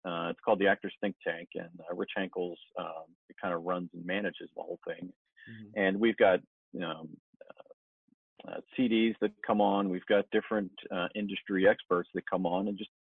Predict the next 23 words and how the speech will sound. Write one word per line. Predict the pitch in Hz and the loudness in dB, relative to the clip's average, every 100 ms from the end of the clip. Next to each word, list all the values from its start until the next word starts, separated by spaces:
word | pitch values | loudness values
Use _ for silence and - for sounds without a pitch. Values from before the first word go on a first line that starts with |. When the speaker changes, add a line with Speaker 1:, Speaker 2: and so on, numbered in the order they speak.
| _ - | _ -2
Speaker 1:
kinda | 117 113 113 | 0 0 0
talk | 120 127 - | 2 2 2
for | 90 | -2
a | |
half | 90 92 | -2 0
hour | 87 90 | 2 2
to | 90 87 | 0 -2
an | 90 82 | -4 -6
hour, | 82 90 92 _ - - - _ | -4 -4 -6 _ -18 -18 -20 _
um, | 92 87 90 95 - | 2 4 4 0 -4
just | 113 - | -6 -4
explaining | - - 104 107 110 104 98 95 - _ _ _ _ _ _ _ _ | -8 -6 2 4 4 4 2 0 -4 _ _ _ _ _ _ _ _
the | 101 101 95 92 92 - _ - | 4 6 6 4 0 -2 _ 4
industry | 127 113 - - 95 90 95 107 | 6 4 2 -2 2 4 4 4
and | 139 131 127 | 6 6 6
kinda | 143 135 | 6 6
the | 120 | 6
changes | - 110 98 98 98 95 | 0 0 0 2 0 -2
and | 92 | -6
the | 87 | -4
things | 101 95 | -4 -4
that | 92 - | -8 -8
people | 101 - | -6 -4